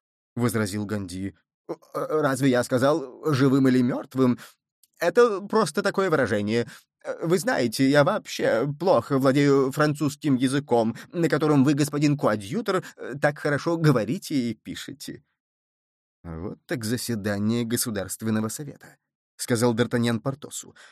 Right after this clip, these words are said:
Мы с Атосом и Арамисом в Ларошеле советовались совсем по-другому. В бастионе Сен-Жерве.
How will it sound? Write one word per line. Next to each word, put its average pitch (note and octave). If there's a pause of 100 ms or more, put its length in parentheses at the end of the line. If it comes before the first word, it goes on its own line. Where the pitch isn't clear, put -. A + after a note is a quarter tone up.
(360)
Мы F#2
с -
Атосом D#3+
и C#3
Арамисом C3
в -
Ларошеле A#2+
советовались C#3
совсем G#2+
по-другому. - (540)
В B2
бастионе A#2
Сен-Жерве. A#2